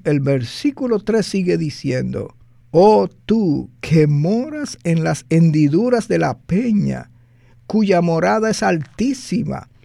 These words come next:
que dices en tu corazón, '¿Quién me hará bajar a tierra?'" Sin duda, este es un hablar muy audaz, y es el pensamiento de los impíos, aquellos que no le dan importancia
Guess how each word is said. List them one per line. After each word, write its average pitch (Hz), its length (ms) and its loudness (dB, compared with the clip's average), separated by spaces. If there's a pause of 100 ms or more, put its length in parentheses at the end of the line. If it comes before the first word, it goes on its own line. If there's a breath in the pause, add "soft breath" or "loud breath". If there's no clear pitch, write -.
(380 soft breath)
que 180 180 4
dices 247 460 2
en 233 160 2
tu 185 160 0
corazón, 170 800 -2 (280)
'¿Quién 381 440 -2
me 349 100 -4
hará 175 280 0
bajar 147 360 -2
a 127 60 -6
tierra?'" 139 580 -6 (1200 soft breath)
Sin 277 380 -2
duda, 240 500 2 (480)
este 208 280 0
es 220 100 -2
un 233 140 0
hablar 185 360 2
muy 202 300 4
audaz, 147 960 -4 (320)
y 127 140 0
es 139 120 0
el 202 120 2
pensamiento 185 800 0
de 185 60 2
los 170 220 -2
impíos, 156 1120 -4 (280)
aquellos 139 540 -2
que 127 160 -2
no 123 160 -2
le 135 160 0
dan 143 640 -2
importancia 135 1200 -6